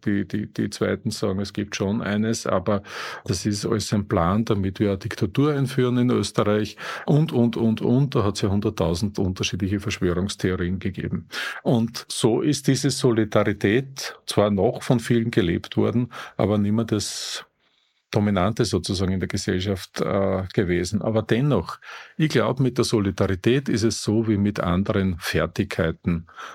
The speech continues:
das Radlfahren zum Beispiel oder das Schwimmen lernen. Wenn du das einmal gekonnt hast, wirst du das dein ganzes Leben nie verlieren.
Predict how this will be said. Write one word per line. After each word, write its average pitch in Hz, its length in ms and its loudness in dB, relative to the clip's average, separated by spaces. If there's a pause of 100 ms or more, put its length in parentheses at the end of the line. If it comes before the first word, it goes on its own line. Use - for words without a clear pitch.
(140)
das 104 200 0
Radlfahren 85 640 0
zum 98 200 -4
Beispiel - 520 -4
oder 117 280 0
das 107 160 0
Schwimmen 101 460 0
lernen. 92 500 -4 (260)
Wenn 113 100 2
du 131 80 0
das 131 220 0
einmal 131 400 2
gekonnt 123 540 0
hast, 113 420 -4 (120)
wirst 107 200 0
du - 40 2
das - 100 0
dein 120 120 2
ganzes 101 400 0
Leben 98 300 0
nie 92 240 0 (340)
verlieren. 85 480 -2